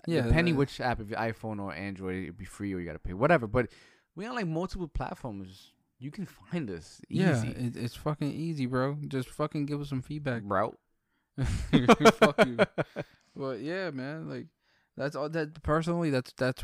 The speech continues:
Speaker 1: w-, what I want. That's hopefully, you know, what we get to,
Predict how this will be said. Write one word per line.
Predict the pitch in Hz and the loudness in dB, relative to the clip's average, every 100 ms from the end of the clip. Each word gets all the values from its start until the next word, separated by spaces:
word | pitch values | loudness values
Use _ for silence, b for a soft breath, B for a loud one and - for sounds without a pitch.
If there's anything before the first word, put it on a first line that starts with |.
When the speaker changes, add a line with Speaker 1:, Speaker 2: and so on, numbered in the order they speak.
| - | -10
Speaker 1:
w-, | 143 117 82 | -8 -8 -4
what | 120 120 | 0 2
I | |
want. | 117 127 127 | 2 2 2
That's | 117 113 - - | 2 0 -6 -10
hopefully, | - 127 - 120 113 110 - _ | -6 -6 -6 -6 -6 -8 -16 _
you | - | -8
know, | 113 | -4
what | 117 113 | -2 0
we | 113 | -2
get | 113 117 - | 0 -2 -2
to, | 107 - | -8 -10